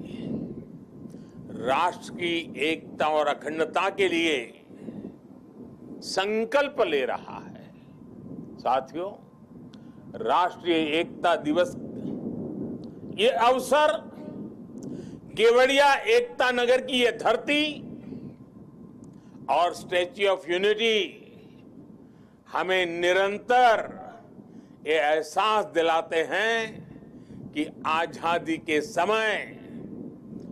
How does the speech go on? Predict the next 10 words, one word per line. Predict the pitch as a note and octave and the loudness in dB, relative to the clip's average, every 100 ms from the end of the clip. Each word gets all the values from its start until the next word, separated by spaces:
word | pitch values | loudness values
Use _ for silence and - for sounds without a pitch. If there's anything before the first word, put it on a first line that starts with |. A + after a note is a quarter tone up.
| - - - | -14 -6 -2
अगर | D3+ F3 | 2 2
भारत | D3+ - D3 G#3+ C4 C4 - | 0 -6 0 2 2 2 0
के | G3 E3 | -2 -2
पास | C3+ F#3+ A#3 B3 F3 B2 - - - - - - - - - - - - - | 0 2 2 2 0 -6 -14 -16 -18 -20 -20 -20 -20 -20 -20 -20 -20 -20 -16
सरदार | - - G#3+ A3+ A#3+ C4+ C4+ | -4 0 2 4 6 6 6
पटेल | B3+ - G#3+ A#3+ C4 C4 G3 | 4 0 2 6 6 6 4
जैसा | G#3+ G#3+ A3+ A3 | 2 2 0 0
नेतृत्व | F3+ F#3 - B3 F#3+ A3+ | 2 0 0 -6 0 2
न | G3 G3+ | 2 4
होता | D#4 F4+ C4+ C4 A3+ C#3+ | 6 6 6 6 4 0